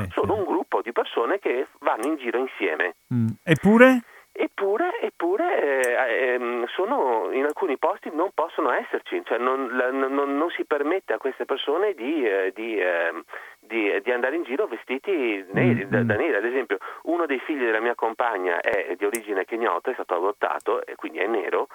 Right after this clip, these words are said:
Speaker 2: Eh.
Speaker 1: E, e, e lu-, e lui, eh, per dirti, anche a lui pi-, piaceva dipingersi la fa-, il, il cerone marrone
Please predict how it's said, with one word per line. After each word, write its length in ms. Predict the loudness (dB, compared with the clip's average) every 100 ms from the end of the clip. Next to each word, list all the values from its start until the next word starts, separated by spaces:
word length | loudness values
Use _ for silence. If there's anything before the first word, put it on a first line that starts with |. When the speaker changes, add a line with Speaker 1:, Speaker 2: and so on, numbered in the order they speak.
| -8
Speaker 2:
Eh. 180 | -2 -2 -4 -6
Speaker 1:
E, 420 | -2 0 2 0 0
e, 40 | 0 0 0
e 20 |
lu-, 200 | 0 0
e 100 | 0
lui, 460 | 0 0 0 0 0
eh, 440 | 0 0 0 0 -4 -4
per 160 | -4
dirti, 280 | 0 -2 0
anche 200 | -2 0
a 20 |
lui 160 | -2 -2 -4
pi-, 200 | -12 -8
piaceva 480 | -4 -4 0 0 0 -2
dipingersi 640 | -8 -4 -4 -2 -4 -2
la 120 | -2 0
fa-, 180 | 0 0
il, 220 | 0 -4 -8 -12 -12
il 100 | -10
cerone 400 | -2 0 2 0
marrone 600 | 2 2 2 2 2 -2